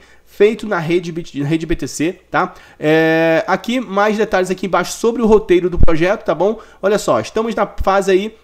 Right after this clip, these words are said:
aqui primeira fase de lançamento, né, é, do, do projeto, exatamente assim, projeto feito, né, auditoria do contrato,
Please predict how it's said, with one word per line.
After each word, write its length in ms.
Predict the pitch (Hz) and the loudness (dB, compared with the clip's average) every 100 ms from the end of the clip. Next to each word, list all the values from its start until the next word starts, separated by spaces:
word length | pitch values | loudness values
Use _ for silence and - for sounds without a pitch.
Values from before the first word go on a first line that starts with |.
| - | -10
aqui 180 | 170 | -6
primeira 240 | 208 247 240 | -2 0 0
fase 240 | 220 196 | 0 0
de 40 | 208 | 0
lançamento, 520 | 220 226 170 208 214 | -2 0 2 0 0
né, 460 | 180 160 151 - 139 | -2 0 0 0 -4
é, 200 | - - | -8 -14
do, 240 | 127 143 | -12 -8
do 100 | 151 | -2
projeto, 440 | 165 160 117 160 165 | 0 0 0 -4 -4
exatamente 480 | 147 143 135 143 131 | -4 -4 -4 -6 -8
assim, 260 | - 143 - _ - | -6 -6 -8 _ -12
projeto 280 | 127 151 - | -6 -6 -6
feito, 400 | - 180 175 160 | -2 -2 0 -2
né, 160 | 160 - - | -4 -6 -4
auditoria 640 | 160 170 - 143 156 190 151 | -2 -2 0 -2 0 0 -2
do 80 | |
contrato, 760 | 151 123 123 156 180 143 135 - | -2 -8 -4 -2 -2 -2 -4 -6